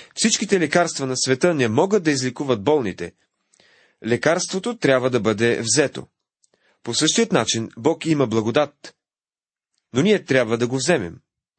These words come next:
Възможно е човек да умре от жажда, докато точно пред него се намира чист извор на вода.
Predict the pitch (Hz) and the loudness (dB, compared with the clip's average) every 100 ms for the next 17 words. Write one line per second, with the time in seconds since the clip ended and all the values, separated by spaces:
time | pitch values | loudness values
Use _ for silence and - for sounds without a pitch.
0 | _ _ _ _ 139 160 226 196 170 143 | _ _ _ _ -2 0 0 2 0 0
1 | 151 196 147 131 135 220 151 131 120 113 | 0 2 0 0 2 2 2 0 0 0
2 | 190 196 - - _ - - 135 151 151 | -2 -4 -16 -20 _ -6 -2 0 0 0
3 | 208 - 233 226 170 143 143 139 139 135 | -2 -2 -2 0 2 2 0 -2 0 2
4 | 147 135 123 196 196 - 143 143 127 131 | 2 2 0 0 -2 -4 -2 -2 0 -2
5 | 123 123 135 117 | -2 -2 0 -2